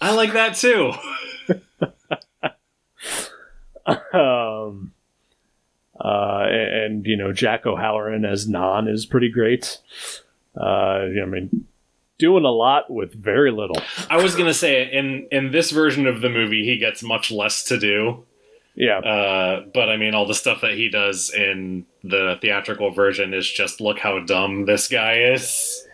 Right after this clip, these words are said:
Speaker 2: Yeah, it's, it's
Speaker 1: So
Speaker 2: played for more comic relief.
Speaker 1: Yeah, he's,
Speaker 2: Uh,
Speaker 1: he's much more menacing in this version,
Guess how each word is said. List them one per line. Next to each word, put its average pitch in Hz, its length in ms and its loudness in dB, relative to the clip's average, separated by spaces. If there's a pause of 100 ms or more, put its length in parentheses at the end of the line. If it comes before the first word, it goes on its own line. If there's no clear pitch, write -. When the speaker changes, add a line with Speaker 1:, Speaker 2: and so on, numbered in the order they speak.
(100)
Speaker 2:
Yeah, 156 380 4
it's, 113 320 -2
it's 131 180 6
Speaker 1:
So 113 120 -6
Speaker 2:
played 135 280 4
for 135 100 2
more 117 600 6
comic 117 360 0
relief. 101 480 -4 (200)
Speaker 1:
Yeah, 113 380 2
he's, 131 200 -2
Speaker 2:
Uh, - 80 -8
Speaker 1:
he's 120 200 0
much 143 220 0
more 139 180 2
menacing 104 680 0
in 92 140 -2
this 95 200 -2
version, 90 580 -2